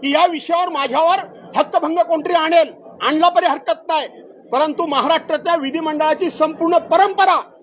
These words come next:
ह्या अध्यक्षांनी धुळीस मिळवलेली आहे आणि म्हणून माझं म्हणणं आहे अध्यक्षांना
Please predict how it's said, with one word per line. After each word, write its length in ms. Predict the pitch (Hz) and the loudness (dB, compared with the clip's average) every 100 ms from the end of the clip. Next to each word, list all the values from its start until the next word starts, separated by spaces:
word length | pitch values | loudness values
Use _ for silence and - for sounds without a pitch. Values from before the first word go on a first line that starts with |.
| - - - | -20 -12 -2
ह्या 160 | 339 | 0
अध्यक्षांनी 460 | 330 311 339 339 349 | 0 -2 -4 -4 -4
धुळीस 280 | 254 311 277 | -2 -4 -2
मिळवलेली 440 | 320 320 311 311 | 2 2 2 -2
आहे 180 | 294 185 - - - - | -2 -4 -12 -20 -12 -4
आणि 100 | 269 | 0
म्हणून 580 | 262 349 415 381 - - - | 4 4 4 0 -14 -20 -6
माझं 320 | 226 311 359 | -2 2 2
म्हणणं 260 | 262 320 415 | 2 0 2
आहे 120 | 392 | 2
अध्यक्षांना 480 | 370 359 349 349 311 | 0 -4 -2 -4 -4